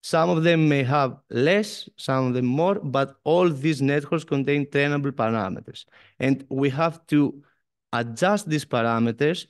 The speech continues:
in order to perform the task that we want it to perform. And we can, uh, do that by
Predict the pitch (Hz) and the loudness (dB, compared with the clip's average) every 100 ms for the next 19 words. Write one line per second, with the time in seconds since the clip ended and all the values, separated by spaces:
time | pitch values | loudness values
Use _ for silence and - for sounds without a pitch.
0 | - 123 127 139 143 139 131 - - 113 | -4 0 0 0 -2 -2 -6 -6 -4 -4
1 | 107 - 175 165 120 98 - _ - 113 | -4 -2 2 2 0 -4 -16 _ -6 -6
2 | - 123 - 107 107 104 107 120 135 - | -2 -4 -2 -4 -4 -4 -4 -2 -2 -4
3 | - _ 104 92 92 - 143 185 - _ | -10 _ -6 -6 -6 -4 -2 -2 -8 _
4 | _ _ _ - 127 131 135 147 143 - | _ _ _ -4 -2 -2 0 -2 -2 0
5 | 143 135 123 - 135 127 123 120 - 147 | 0 0 -2 -4 -2 0 0 -2 -4 -10
6 | 120 127 185 170 180 202 151 135 147 151 | -8 0 0 2 0 0 -4 -2 0 -2